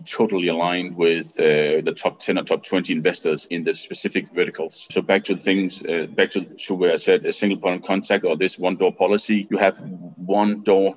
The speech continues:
to enter. And then you say, "Hey, I am this guy. I have this need. I have this kind of money. I'm looking for this kind of, of investment or this kind of resources. Who do I speak with?"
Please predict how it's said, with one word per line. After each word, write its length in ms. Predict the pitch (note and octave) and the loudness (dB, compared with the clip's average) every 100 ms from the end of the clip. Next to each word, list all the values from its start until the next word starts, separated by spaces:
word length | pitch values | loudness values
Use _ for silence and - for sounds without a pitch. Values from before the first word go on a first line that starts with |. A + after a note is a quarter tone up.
| - | -6
to 140 | - | -4
enter. 280 | G2+ G2+ - | -2 0 0
And 240 | D2 D#2+ | 0 0
then 120 | F2+ F2+ | 0 -2
you 60 | |
say, 240 | F2 F2+ E2+ | 2 4 4
"Hey, 220 | G#2+ F2+ | 4 2
I 160 | F2 | 0
am 260 | F2+ F2 E2+ | 0 0 0
this 180 | F#2 - | 0 0
guy. 360 | - F2+ F2 D#2+ | 0 2 2 2
I 140 | E2 | 0
have 240 | F2 E2+ - | 0 -2 -2
this 320 | F#2 - - | -4 -4 -6
need. 380 | F2+ F2+ F#2+ - - _ _ | -4 -4 -8 -12 -20 _ _
I 60 | F#2 | 0
have 180 | F#2 - | 0 0
this 140 | F#2 | -4
kind 220 | - F#2 | -2 -2
of 60 | E2 | 0
money. 260 | F2 F#2+ | 0 0
I'm 100 | E2 | 0
looking 240 | F2 F2+ F2 | -4 -4 -4
for 140 | E2 | -4
this 160 | E2+ - | -4 -4
kind 200 | G2 F2+ | -4 -2
of, 120 | D#2+ | -2
of 140 | C#2+ D#2+ | -2 -4
investment 640 | D#2 F#2 - G2+ F#2+ F#2+ | 0 0 0 0 0 -2
or 200 | D#2+ D#2+ D#2 | -4 -4 -4
this 140 | F2+ | -6
kind 220 | - F2 | -4 -6
of 60 | E2 | -2
resources. 560 | F#2 - F#2+ G2+ F#2 - _ _ _ | -2 0 -2 -2 -6 -12 _ _ _
Who 140 | - G#2 | -2 0
do 140 | F2 | 0
I 40 | |
speak 260 | E2 - - | -2 -2 -2
with?" 240 | - - | -2 -6